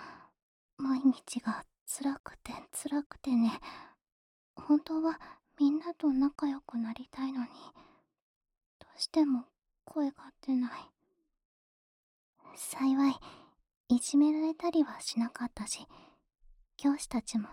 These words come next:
気遣ってくれて、教科書を音読させられることも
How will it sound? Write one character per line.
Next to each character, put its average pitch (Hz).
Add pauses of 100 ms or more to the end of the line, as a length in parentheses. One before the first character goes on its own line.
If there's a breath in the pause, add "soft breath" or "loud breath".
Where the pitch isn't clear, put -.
気 -
遣 -
っ -
て -
く -
れ 214
て、 - (760 loud breath)
教 311
科 -
書 -
を 233 (240)
音 277
読 285
さ 294
せ 294
ら 294
れ 285
る 294
こ -
と 302
も 269